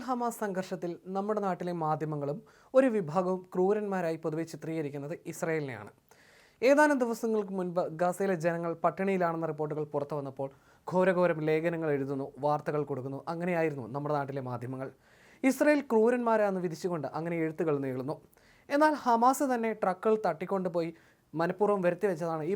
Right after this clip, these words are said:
ഭക്ഷ്യക്ഷാമം എന്ന റിപ്പോർട്ടുകൾ പുറത്തു വന്നപ്പോൾ ഈ പറഞ്ഞ സെലക്റ്റീവ് മനുഷ്യസ്നേഹികളെ ഒട്ട് കാണാനുമില്ല. അതുപോലെ ഇത്തരക്കാരുടെ മറ്റൊരു വാദമായിരുന്നു ആശുപത്രിക്ക് നേർക്ക്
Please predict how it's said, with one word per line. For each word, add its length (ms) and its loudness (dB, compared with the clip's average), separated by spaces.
ഭക്ഷ്യക്ഷാമം 600 0
എന്ന 180 -4
റിപ്പോർട്ടുകൾ 420 -2
പുറത്തു 260 -2
വന്നപ്പോൾ 300 -6
ഈ 60 2
പറഞ്ഞ 220 4
സെലക്റ്റീവ് 500 0
മനുഷ്യസ്നേഹികളെ 720 -2
ഒട്ട് 240 -6
കാണാനുമില്ല. 520 -6
അതുപോലെ 340 8
ഇത്തരക്കാരുടെ 480 6
മറ്റൊരു 280 0
വാദമായിരുന്നു 580 2
ആശുപത്രിക്ക് 520 0
നേർക്ക് 220 -2